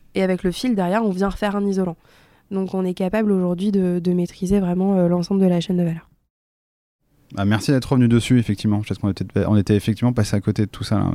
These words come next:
Speaker 2: Ouais, c'est, mais je pense qu'il y a énormément de choses à faire, que ce soit dans le, dans le réemploi et dans
Speaker 1: Ouais.
Speaker 2: le, et effectivement dans, dans tout ce qui est valorisation des déchets, hein. Enfin,
Speaker 1: Mm.
Speaker 2: dans les matériaux, c'est, euh, pff,
Speaker 1: Mm.
Speaker 2: c'est encore la folie, même si c'est déjà un peu plus ancré, le fait d'aller, euh, tu vois, tout ce qui est terre, remblai, euh, des,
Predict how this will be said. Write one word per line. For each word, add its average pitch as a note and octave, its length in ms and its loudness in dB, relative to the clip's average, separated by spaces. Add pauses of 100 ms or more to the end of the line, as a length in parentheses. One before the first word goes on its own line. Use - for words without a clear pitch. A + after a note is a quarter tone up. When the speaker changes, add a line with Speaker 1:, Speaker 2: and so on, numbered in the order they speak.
(240)
Speaker 2:
Ouais, F#2 200 -2
c'est, - 260 -14 (500)
mais G#2+ 60 -6
je - 80 -8
pense A2+ 160 -4
qu'il G#2+ 100 -2
y F2+ 60 0
a F#2 60 -4
énormément G#2+ 400 4
de G#2 60 -2
choses G#2+ 180 0
à G#2 80 2
faire, A2 180 0
que - 60 -12
ce G2+ 80 -2
soit G2+ 180 -2
dans G2 120 2
le, F2+ 340 -4
dans G2 140 -2
le F#2+ 40 2
réemploi G#2+ 800 2
et F2+ 140 2
dans F2+ 140 0
Speaker 1:
Ouais. F2+ 240 4
Speaker 2:
le, E2+ 480 -2 (120)
et F#2+ 320 2
effectivement G#2+ 400 0
dans, F2+ 200 2
dans F2 120 0
tout - 140 -8
ce - 60 -14
qui G#2 100 0
est - 20 2
valorisation F#2+ 500 4
des G2 100 2
déchets, G#2 240 2
hein. F#2+ 180 0 (120)
Enfin, E2 280 -4
Speaker 1:
Mm. E2 80 -10
Speaker 2:
dans E2+ 80 -6
les F#2 80 -2
matériaux, F#2 440 -2
c'est, E2 260 -8
euh, D#2 40 -8 (280)
pff, - 100 -12 (560)
Speaker 1:
Mm. G#3 100 -6
Speaker 2:
c'est G3+ 100 -8
encore B2+ 200 -2
la - 40 0
folie, A#2 200 2
même A#2 180 4
si - 80 -8
c'est G#2+ 140 0
déjà G#2 100 4
un G2+ 60 4
peu G2+ 100 2
plus A#2 180 4
ancré, B2 300 2
le A2+ 80 4
fait G#2 180 0
d'aller, F#2 300 0
euh, F2 80 -2 (240)
tu - 60 -10
vois, A2+ 100 2
tout G#2+ 100 -6
ce - 60 -8
qui - 120 2
est F#2 100 0
terre, G#2+ 340 4
remblai, G2+ 720 4
euh, F2 160 0
des, F2 240 0